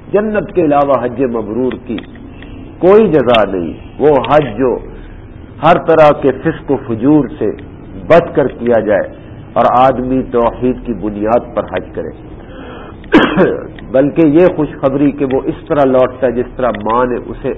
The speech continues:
آج جنا ہے۔ پھر کل کا دن یوم الحج الاکبر ہے۔ قربانی کا دن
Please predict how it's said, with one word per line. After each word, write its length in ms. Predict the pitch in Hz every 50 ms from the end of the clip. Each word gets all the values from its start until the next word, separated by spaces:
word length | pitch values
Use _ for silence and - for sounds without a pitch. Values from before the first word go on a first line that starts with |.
| - -
آج 340 | - 104 117 120 113 101 -
جنا 80 | 104 98
ہے۔ 320 | 90 92 85 76 - - - - - - - - - - - - - - - - - - - - - - - - - - - - - - -
پھر 140 | - 139 143
کل 300 | 135 - - 156 - 151 139 - - - - - - - - - -
کا 120 | - 147 143 123 110
دن 200 | 147 147 123 101 - - - - - - - - -
یوم 440 | 107 113 135 143 147 151 147 139 131
الحج 640 | 135 131 123 107 - - - - 123 127 117 98 85
الاکبر 640 | 107 127 117 104 - - - 123 - - 110 107 110 90
ہے۔ 240 | - - - - - - - - - - - - - - -
قربانی 440 | 127 123 117 110 135 156 175 180 185
کا 180 | 185 156 143 131
دن 160 | 123 151 156